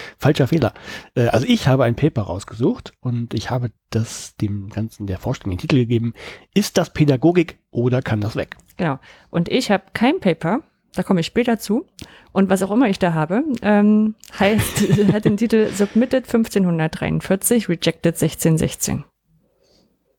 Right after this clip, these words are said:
Speaker 1: Da bin ich sehr neugierig. Fünfzehnhundertreindvierzig. Was war denn da? Weiß
Speaker 2: Mach
Speaker 1: ich nicht.
Speaker 2: nachher.
Speaker 1: Okay. Äh, dann haben wir die, äh, von Grube mit einem kurzen Blick auf die Stavanger-Erklärung und zwei nützlichen Sachen.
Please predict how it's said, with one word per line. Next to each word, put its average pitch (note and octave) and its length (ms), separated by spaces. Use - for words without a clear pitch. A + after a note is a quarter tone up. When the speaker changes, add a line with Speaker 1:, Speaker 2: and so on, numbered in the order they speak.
Speaker 1:
Da - 100
bin E3 120
ich D3+ 120
sehr C3 160
neugierig. A2 600
Fünfzehnhundertreindvierzig. A#2 1160
Was - 220
war B2 60
denn C3 100
da? G2 200
Weiß - 60
Speaker 2:
Mach A3+ 60
Speaker 1:
ich - 80
nicht. D#3+ 80
Speaker 2:
nachher. D3+ 240
Speaker 1:
Okay. - 260
Äh, C#3+ 300
dann F3+ 240
haben F3 180
wir C#3+ 360
die, A2+ 460
äh, G2+ 160
von G2 220
Grube D#3 360
mit - 640
einem A2+ 240
kurzen C3 580
Blick C#3 280
auf - 160
die G#2 240
Stavanger-Erklärung A#2+ 1200
und - 480
zwei C3 140
nützlichen C#3 380
Sachen. G2 280